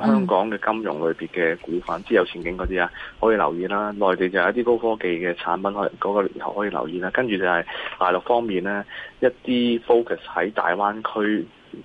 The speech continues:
Speaker 1: 以房地產發展為主嘅公司都可以留意啦。即係呢啲係可以就住政策面炒嘅嘢。
Speaker 2: 嗯，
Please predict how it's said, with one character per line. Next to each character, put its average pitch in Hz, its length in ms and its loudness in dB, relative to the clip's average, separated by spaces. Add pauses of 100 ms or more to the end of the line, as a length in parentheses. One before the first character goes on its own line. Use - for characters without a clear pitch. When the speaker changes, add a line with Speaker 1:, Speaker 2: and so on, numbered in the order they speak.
(160)
Speaker 1:
以 101 100 0
房 80 180 4
地 87 120 0
產 113 160 -4
發 101 140 2
展 101 180 -6
為 80 120 0
主 - 140 -4
嘅 92 120 4
公 101 200 -8
司 - 220 -4
都 98 60 -4
可 92 140 -6
以 92 40 -4
留 69 180 -4
意 - 280 -12
啦。 78 60 -16 (120)
即 139 100 2
係 127 40 2
呢 131 160 4
啲 123 220 0
係 76 200 -2 (280)
可 110 120 4
以 107 60 6
就 82 180 2
住 82 80 -8
政 87 200 -6
策 85 140 -2
面 85 160 -8
炒 - 260 -6
嘅 78 100 -6
嘢。 - 120 -6 (200)
Speaker 2:
嗯， 202 280 8